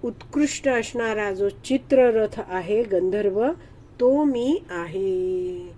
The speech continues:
आणि जे सिद्ध पुरुष आहेत, सिद्ध पुरुष म्हणजे ज्यांच्याकडे अणिमा, महिमा, लघिमा अशा प्रकारच्या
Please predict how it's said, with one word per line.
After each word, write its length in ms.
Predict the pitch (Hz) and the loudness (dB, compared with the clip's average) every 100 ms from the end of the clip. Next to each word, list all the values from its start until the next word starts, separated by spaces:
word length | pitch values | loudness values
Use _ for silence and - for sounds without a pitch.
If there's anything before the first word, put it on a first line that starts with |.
| - - - - | -20 -20 -20 -14
आणि 260 | 226 254 320 | -2 2 2
जे 200 | 277 330 | 4 2
सिद्ध 440 | 330 320 294 277 | 2 2 2 4
पुरुष 420 | 359 349 320 330 - | 4 6 6 6 4
आहेत, 340 | 277 277 285 - - - - | 2 2 2 0 -16 -20 -20
सिद्ध 340 | - 277 247 294 | -6 -2 2 2
पुरुष 360 | 302 302 294 | 2 0 2
म्हणजे 380 | 311 294 277 320 | 0 2 2 0
ज्यांच्याकडे 1000 | 269 220 202 196 220 202 208 208 233 240 233 - - - - | 0 2 2 0 -2 -2 -2 2 4 4 2 -8 -20 -14 -2
अणिमा, 840 | 240 254 254 247 233 226 220 214 - - - - | 2 2 2 0 0 0 -2 -6 -12 -20 -18 -4
महिमा, 840 | 240 247 269 262 233 220 214 208 202 - - - - | 0 2 2 0 -2 -2 -4 -6 -10 -20 -20 -14 -2
लघिमा 720 | 233 233 240 269 254 220 208 190 - - | 0 2 4 4 2 -2 -4 -8 -18 -18
अशा 200 | 226 294 | -4 -2
प्रकारच्या 560 | 262 269 262 269 240 | 0 0 0 -2 -2